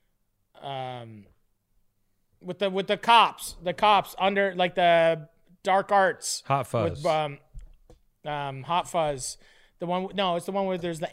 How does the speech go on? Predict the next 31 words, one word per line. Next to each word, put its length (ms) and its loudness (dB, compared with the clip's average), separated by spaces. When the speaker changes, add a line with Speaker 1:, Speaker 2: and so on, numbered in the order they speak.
Speaker 1:
alien. 500 -8
Speaker 2:
Oh, 300 2
Beverly 380 0
Hills 180 0
Ninja. 380 -4
Speaker 1:
Yeah, 220 -2
yeah, 200 0
yeah. 300 -2
So, 220 -8
so 380 -4
Speaker 2:
Enemy 300 2
Mine? 340 0
Are 40 -8
you 60 -2
talking 180 -2
about 140 -2
the 200 -4
alien 300 -2
cop? 380 -6
Speaker 1:
No, 580 -6
I'm 80 -14
talking 240 -6
about 180 -8
Time 240 -6
Cop 260 -10
with 100 -12
Jean-Claude 400 -8
Van 200 -10
Damme. 200 -6
Speaker 2:
Time 220 0
Cop, 100 -6